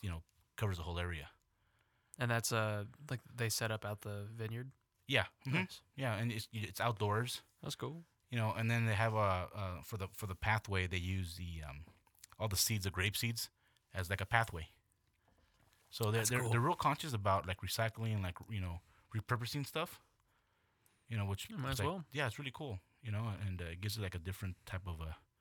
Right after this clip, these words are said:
Speaker 1: look, you
Speaker 2: So
Speaker 1: know, and
Speaker 2: i-,
Speaker 1: feel.
Speaker 2: is it a permanent truck there? How
Speaker 1: Yes,
Speaker 2: does that work?
Speaker 1: it's a permanent truck.
Speaker 2: Yeah.
Speaker 1: Mm-hmm.
Speaker 2: Nice.
Speaker 1: Yeah, and, um,
Speaker 2: I'll have to check that out if that's close.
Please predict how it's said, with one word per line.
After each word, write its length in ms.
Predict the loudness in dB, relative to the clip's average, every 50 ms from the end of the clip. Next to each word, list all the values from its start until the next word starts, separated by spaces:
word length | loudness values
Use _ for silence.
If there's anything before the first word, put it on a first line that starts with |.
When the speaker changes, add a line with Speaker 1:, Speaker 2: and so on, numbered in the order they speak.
| _ _ _ _ _ _ _ _ _ _ _ _ _ -8 -6
Speaker 1:
look, 240 | -4 -4 -6 -8 -12 -18 _ -8
you 60 | -4 -2
Speaker 2:
So 60 | 0
Speaker 1:
know, 60 | 0 0
and 60 | -2
Speaker 2:
i-, 20 | -2
Speaker 1:
feel. 300 | -2 -2 -2 -2 -4 -6
Speaker 2:
is 160 | -6 -6 -4 -4
it 60 | -4
a 40 | -4
permanent 400 | -2 0 0 0 0 -2 -6 -6
truck 280 | -8 -6 -8 -8 -6 -6
there? 140 | -6 -6
How 60 | -6 -8 -12 _ _ _ _ -2
Speaker 1:
Yes, 200 | 0 0 2 2 0
Speaker 2:
does 80 | -2
that 100 | -2 -4
work? 120 | -6 -6 -6
Speaker 1:
it's 80 | -8 -6
a 20 |
permanent 280 | -2 0 0 2 0 0
truck. 160 | -2 -4 -4 -2 -2
Speaker 2:
Yeah. 60 | 0
Speaker 1:
Mm-hmm. 580 | 0 0 -2 -4 -8 -14 _ _ _ -12 -10 -8
Speaker 2:
Nice. 280 | -8 -8 -10 -12 -16 -20 _ _ _ _ _ _ _ _ -6
Speaker 1:
Yeah, 200 | -4 -4 -4 -4 -8 -12 _ _ _ _ -4
and, 240 | -2 0 0 0 0
um, 60 | 0
Speaker 2:
I'll 160 | 0 0 -2 -4 -6
have 80 | -8
to 80 | -10 -8
check 200 | -6 -6 -4 -4
that 100 | -2 -2
out 60 | -4
if 80 | -4 -4
that's 140 | -8 -10
close. 340 | -8 -6 -6 -6 -6 -8 -10